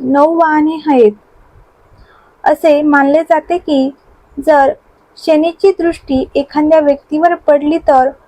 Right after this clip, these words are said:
सामान्य परिस्थितीतही ती व्यक्ती अशुभ ठरते, परंतु शनिदेव नेहमी लोकांचे वाईट करत नाहीत. शनिदेवाची कृपा एखाद्या व्यक्तीला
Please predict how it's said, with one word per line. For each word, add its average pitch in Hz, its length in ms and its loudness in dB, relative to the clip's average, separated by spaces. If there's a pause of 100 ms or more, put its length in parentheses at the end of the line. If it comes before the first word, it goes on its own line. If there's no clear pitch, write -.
(1000)
सामान्य 339 500 0
परिस्थितीतही 349 1200 -2 (260)
ती 339 100 -2
व्यक्ती 302 600 -4
अशुभ 285 380 -4 (140)
ठरते, 247 440 2 (380)
परंतु 277 600 0
शनिदेव 285 640 0 (440)
नेहमी 302 420 2
लोकांचे 320 480 -2
वाईट 294 280 0 (120)
करत 294 320 2
नाहीत. 247 320 2 (480)
शनिदेवाची 294 800 0
कृपा 269 500 -4 (180)
एखाद्या 320 460 -2
व्यक्तीला 320 640 -2